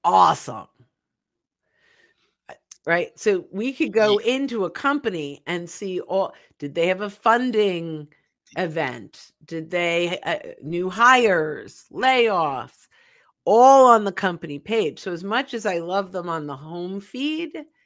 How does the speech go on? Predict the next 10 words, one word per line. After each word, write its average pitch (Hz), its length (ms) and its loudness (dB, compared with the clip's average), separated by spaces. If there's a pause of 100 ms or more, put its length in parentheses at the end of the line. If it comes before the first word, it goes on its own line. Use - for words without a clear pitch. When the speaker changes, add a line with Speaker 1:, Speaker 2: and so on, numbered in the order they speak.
(520)
Speaker 1:
I 208 180 2
think 208 320 -6
they're 165 220 -2
more 214 500 0
valuable 139 800 -6
when 147 260 -6
you're 143 200 -8
going 139 460 -10
after - 360 -12
a - 60 -20